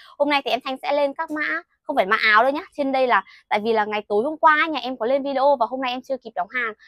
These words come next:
nên còn để đây. Còn hôm nay em sẽ lên là quần kaki túi hộp và kaki trơn là quần sọt ạ. Và với mức đồng giá là một trăm hai mươi nghìn một sản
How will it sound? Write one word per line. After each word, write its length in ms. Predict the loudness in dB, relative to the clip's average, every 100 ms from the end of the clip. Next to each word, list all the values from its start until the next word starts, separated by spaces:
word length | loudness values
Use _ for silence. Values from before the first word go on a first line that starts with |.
| _
nên 100 | -2
còn 120 | 0 2
để 120 | 2
đây. 180 | 0 0
Còn 140 | -4
hôm 100 | -4
nay 100 | -4
em 140 | -4 -4
sẽ 80 | -4
lên 140 | -2
là 80 | 0
quần 240 | 0 -2
kaki 560 | 0 -2 0 -4 -4 -4
túi 140 | -6 4
hộp 200 | 4 4
và 80 | -2
kaki 380 | -2 -4 -4 -4
trơn 200 | 0 0
là 80 | 0
quần 160 | -4 -2
sọt 260 | 0 2
ạ. 160 | 0 -2 _ -20 _
Và 120 | 4 6
với 140 | 6
mức 200 | 2 4
đồng 200 | 2 2
giá 220 | 0 0
là 100 | 0
một 220 | 2 2 0
trăm 180 | -4 -2
hai 160 | 0 0
mươi 120 | 0
nghìn 220 | 0 -2
một 100 | -4 -4
sản 160 | -4